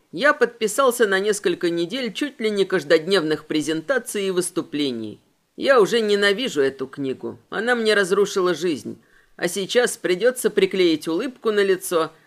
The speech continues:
и расхваливать ее». «Но если бы ты ее не написал,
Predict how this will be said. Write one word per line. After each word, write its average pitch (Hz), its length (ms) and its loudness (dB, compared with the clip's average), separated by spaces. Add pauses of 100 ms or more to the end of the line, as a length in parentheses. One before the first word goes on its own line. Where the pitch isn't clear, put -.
(240)
и - 100 -6
расхваливать 147 920 0
ее». 117 380 -10 (840)
«Но 131 380 -4
если 151 540 -2
бы 151 140 2
ты 160 140 -2
ее 151 480 2
не 147 240 0
написал, 170 680 -2